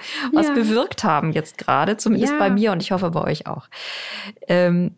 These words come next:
Speaker 2: Wichtiges Thema, ja.
Speaker 1: Ja, ist einfach ein mega wichtiges Thema und es begleitet uns immer so durch den Sommer und gerade Menschen, die Tiere halten, wissen, glaube ich, ziemlich genau, dass das einfach die Gefahren,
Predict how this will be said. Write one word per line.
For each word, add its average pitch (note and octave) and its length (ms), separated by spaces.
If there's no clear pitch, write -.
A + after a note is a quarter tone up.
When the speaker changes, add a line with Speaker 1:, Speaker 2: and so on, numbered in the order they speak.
Speaker 2:
Wichtiges G#3 540
Thema, F#3 320
ja. F3+ 160
Speaker 1:
Ja, G3+ 140
ist A#3 120
einfach G#3 260
ein G3 100
mega G#3+ 240
wichtiges G3+ 400
Thema B3 280
und F3 60
es F#3 100
begleitet F3+ 460
uns G3+ 180
immer G3 200
so F#3 100
durch F#3 180
den F#3 160
Sommer F3+ 420
und F3+ 140
gerade F#3 540
Menschen, F#3+ 340
die F#3 120
Tiere A3+ 360
halten, F3+ 440
wissen, F#3+ 220
glaube F3+ 180
ich, F#3 100
ziemlich F#3+ 320
genau, F#3 340
dass F#3 200
das F3+ 260
einfach F#3 300
die - 120
Gefahren, G3+ 920